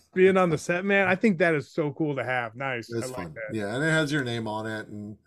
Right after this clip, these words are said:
Speaker 2: so it's, it's special. It's special. But no,
Speaker 1: Lastly
Speaker 2: nothing from Picard.
Speaker 1: <laughs> And lastly, top three words you hope your kids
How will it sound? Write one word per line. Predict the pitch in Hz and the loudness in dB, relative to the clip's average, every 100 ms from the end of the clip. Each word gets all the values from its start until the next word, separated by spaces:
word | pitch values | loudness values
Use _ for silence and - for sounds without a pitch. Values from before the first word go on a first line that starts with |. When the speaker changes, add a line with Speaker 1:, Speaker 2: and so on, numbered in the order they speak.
| - - - - _ | -20 -20 -20 -20 _
Speaker 2:
so | - 123 117 | -6 -2 -2
it's, | 127 - - | -2 -4 -2
it's | 135 - | -2 -2
special. | - 95 - 85 90 - - | -8 -8 -8 -10 -12 -16 -12
It's | 107 - | -12 -10
special. | 85 80 - 78 - _ _ _ _ _ - | -12 -12 -12 -14 -18 _ _ _ _ _ -4
But | 120 | -2
no, | 123 151 | 0 2
Speaker 1:
Lastly | 147 156 | 2 2
Speaker 2:
nothing | 143 131 117 | 0 -2 -6
from | - 104 | -6 -8
Picard. | 104 - 117 120 101 98 - | -8 -4 0 0 -2 -6 -12
Speaker 1:
<laughs> | _ _ _ - - - 277 - - 453 - - _ _ _ _ - - _ 320 _ - - - 349 _ 370 _ _ _ - | _ _ _ -12 -12 2 2 4 2 2 0 -2 _ _ _ _ -14 -14 _ -10 _ -6 -6 -8 -8 _ -8 _ _ _ 2
And | - 220 - - 185 - | 4 4 2 0 0 2
lastly, | 214 175 214 196 196 175 | 2 4 4 4 2 0
top | 170 180 180 | 2 0 0
three | 175 180 | 0 -2
words | 160 156 147 139 | 0 0 -2 -2
you | 147 | -2
hope | 151 | 0
your | 147 | -4
kids | 131 151 147 139 | -4 -2 -2 -4